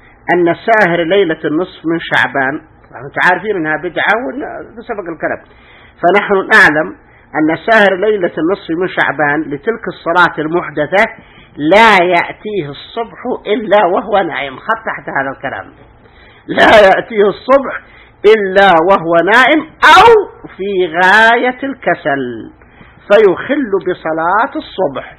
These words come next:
وكذلك سائر المحدثات، فصارت هذه الزيادة عائدة على ما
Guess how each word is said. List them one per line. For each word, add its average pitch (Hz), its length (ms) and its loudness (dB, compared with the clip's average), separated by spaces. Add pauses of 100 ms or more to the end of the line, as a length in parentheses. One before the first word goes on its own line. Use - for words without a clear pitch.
(920)
وكذلك 214 760 4 (220)
سائر 196 340 2
المحدثات، 151 800 -4 (480)
فصارت 202 600 4 (140)
هذه 180 300 2
الزيادة 175 720 0 (440)
عائدة 196 500 2 (220)
على 185 220 2
ما 233 220 4